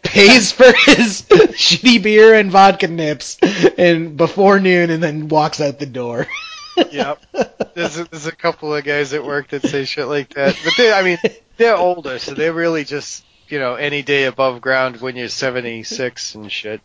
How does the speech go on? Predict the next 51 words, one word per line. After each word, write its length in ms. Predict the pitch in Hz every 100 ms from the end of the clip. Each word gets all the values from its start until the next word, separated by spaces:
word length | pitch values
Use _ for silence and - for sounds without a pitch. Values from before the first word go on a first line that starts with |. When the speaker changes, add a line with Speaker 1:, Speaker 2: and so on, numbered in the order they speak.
| _
Speaker 2:
You're 120 | 98
like, 200 | 104 104 _ _ _ _ _
you, 140 | 131
you 200 | 117 147
wake 280 | 143 156 -
up 180 | 151 -
and 100 | 127
you're 120 | 123
surprised 500 | - 131 135 131 117
you're 100 | 120
beating 240 | 127 127 -
the 180 | - 123
odds, 300 | 123 - -
you 60 |
Speaker 1:
<laughs> 20 |
Yeah. 140 | 320 -
Speaker 2:
know? 60 | - - -
Speaker 1:
"Oh, 440 | 415 480 202 151 -
oh, 220 | 254 233
I'm 100 | 180
here." 420 | 196 285 233 180 -
<laughs> 60 | - - - - - 233 _ -
Speaker 2:
Well, 140 | - 202
the 140 | 220
thing 160 | 302 277
is, 180 | 180 156
you 60 |
know 100 | 202
what's 220 | 214 180
really 240 | 175 185 175
fucking 320 | - 175 165
awesome? 500 | 156 160 - 165 160
And, 200 | 175 156
and 180 | 165 190
this 140 | 220
is 100 | 220
just 300 | - 160 131
like, 340 | 147 123 - - - - - _
I 140 | 190
get 160 | 185 127
a 80 | 107
kick 260 | - 113
out 140 | 110 104
of 80 |
this. 180 | 107 -
You, 140 | 135 135
like, 240 | 143 123
you 120 | 240 247
kids 360 | - 143 -
nowadays, 680 | 104 101 98 101 95 104 127
you 80 | 151